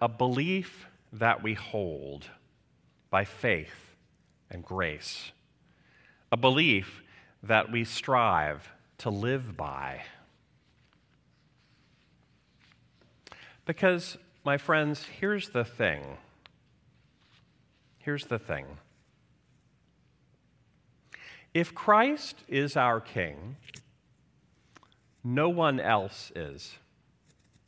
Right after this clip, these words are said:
There's only room for one king on a throne. And that means that no politician or celebrity or sports hero or business leader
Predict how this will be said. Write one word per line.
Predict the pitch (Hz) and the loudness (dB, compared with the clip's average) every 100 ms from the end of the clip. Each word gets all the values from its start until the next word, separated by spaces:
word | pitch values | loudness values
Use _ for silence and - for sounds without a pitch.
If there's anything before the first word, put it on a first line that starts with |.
| _ _ _ _ _ _ _ _ _ _ - - - | _ _ _ _ _ _ _ _ _ _ -20 -20 -4
There's | - 156 | 2 4
only | 180 208 277 | 6 6 4
room | 180 151 147 151 | 4 4 4 2
for | 151 117 | 2 0
one | 107 127 143 151 151 165 | 0 2 4 4 2 -4
king | - - 107 80 78 78 92 - _ _ _ _ | -6 0 0 0 -4 -10 -14 -16 _ _ _ _
on | - 95 | -6 -6
a | 85 | -6
throne. | - 110 85 69 69 80 - - - _ _ _ _ _ _ _ _ _ _ _ _ _ _ - - - - | -8 -6 -6 -6 -14 -20 -20 -20 -20 _ _ _ _ _ _ _ _ _ _ _ _ _ _ -20 -20 -8 0
And | 139 | 6
that | 165 | 6
means | 180 156 143 - | 6 4 4 2
that | 120 98 | 2 2
no | 117 131 143 170 | 4 4 6 4
politician | - 135 117 107 - 160 - 190 233 277 - _ _ _ _ _ _ _ _ | 4 4 4 0 -2 -2 0 0 -2 -8 -14 _ _ _ _ _ _ _ _
or | 104 98 | -4 -4
celebrity | 95 - 98 113 131 139 139 147 151 156 | -2 -2 4 4 4 0 2 2 2 0
or | 90 85 80 - - - _ _ | -2 -2 -4 -8 -20 -20 _ _
sports | - - 151 156 - | -16 0 4 4 2
hero | - 160 151 151 147 147 165 170 165 | -2 4 6 8 8 6 4 0 -2
or | 98 90 | -2 -2
business | 87 123 135 151 156 147 - | -4 0 0 2 -2 -2 -2
leader | 139 143 147 147 170 214 | 0 2 2 0 0 -4